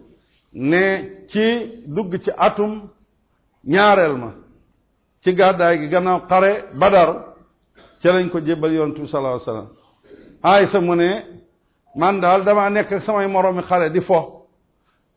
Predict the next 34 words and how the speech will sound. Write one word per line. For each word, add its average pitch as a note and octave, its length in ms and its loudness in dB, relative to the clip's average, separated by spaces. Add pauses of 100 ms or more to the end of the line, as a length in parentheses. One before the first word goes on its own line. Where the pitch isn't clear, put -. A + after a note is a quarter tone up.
ba E3 140 4
yàgg F3+ 280 4
rek E3 260 0 (580)
ñu D3 180 0
woo F3 320 4
ma, D#3 140 -2
ma D#3+ 140 0
ñëw, E3 380 0 (720)
ñu E3 220 0
waajal C#3+ 420 4
ma. A#2+ 140 -10 (840)
Jigéen D#3+ 320 0
ñi D#3+ 60 0
waajal D#3+ 360 2
ma, D3+ 140 -2
préparé D#3 600 -2
ma, D3+ 140 -6 (720)
jébbal D3+ 300 -4
si D#3+ 80 -8
ma D3 100 -2
Yonent C#3 320 0
bi C3 100 -8
sallallahu A#2+ 300 -8
alayhi A2+ 200 -14
wasallam. G#2 240 -18 (920)
Nii E3 200 0
la D#3+ 120 0
sama C#3+ 240 -6
sëy C3 240 -10 (120)
dem, A2+ 200 -12 (640)
xaw E3 120 0
ma C#3+ 140 -6
ci B2+ 100 -10
dara." B2+ 200 -8